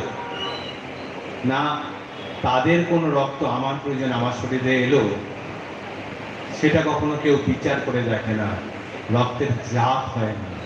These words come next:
ওই কবির কথায় আছে না যে "মোরা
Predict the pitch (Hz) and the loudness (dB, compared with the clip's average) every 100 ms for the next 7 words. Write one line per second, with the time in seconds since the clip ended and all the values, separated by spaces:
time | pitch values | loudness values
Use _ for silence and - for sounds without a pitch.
0 | - - - - - - - - - - | -10 -10 -10 -8 -8 -10 -10 -10 -8 -8
1 | - - - - - - - 127 127 147 | -8 -8 -8 -8 -8 -8 -2 0 6 6
2 | 151 147 139 147 139 127 - 160 175 104 | 6 4 0 0 0 0 2 2 2 0
3 | - - - - - - - 403 - - | -6 -12 -12 -8 -8 -6 -6 -8 -8 -8
4 | - - - 392 - - - - - - | -8 -8 -8 -8 -8 -8 -10 -10 -10 -10
5 | - - 139 147 151 | -10 0 4 6 6